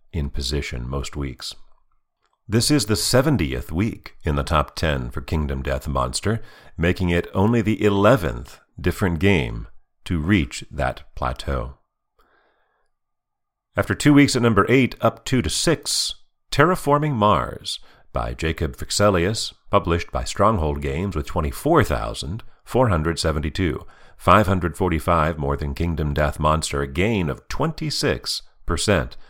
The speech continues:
and it reaches its highest position in about a year and a half, going back to July of last year, when it was also number six. Repeating at number five for the third week in a row,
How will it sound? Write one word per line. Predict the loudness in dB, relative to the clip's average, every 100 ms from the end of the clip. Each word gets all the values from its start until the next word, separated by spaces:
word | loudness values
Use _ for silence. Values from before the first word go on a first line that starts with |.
| -20 -20 _ -8
and | -4 -4 -6 -6
it | -6
reaches | 0 0 2 0 0
its | -2 -4
highest | -4 0 2 2 0
position | -2 0 0 0 -2 -4 -8 _ -6
in | -2
about | 2 2
a |
year | 2 2
and | 2
a | 2
half, | 2 2 0 -8 -6
going | -2 0
back | 0 -2
to |
July | -4 0 4 6 6 4 0 -8 -6
of | -2
last | 2 4 2 -2
year, | -8 -8 -12 -18 -10
when | -4 -4
it |
was | -2 -2
also | 2 2 0 -2 -4 -6
number | -6 -6 -4
six. | -4 -4 -6 -10 -10 _ _ _ _ _ _ _ _ _ _ _ _ _ _ -20 _ _ _ _ -8
Repeating | -6 0 4 6 6
at | 6
number | 4 4 2
five | 2 4 6 6 2 -2 -4
for | -8 -12
the | -12
third | -2 2 2 2
week | 0 0
in | -2
a | 2
row, | 4 2 0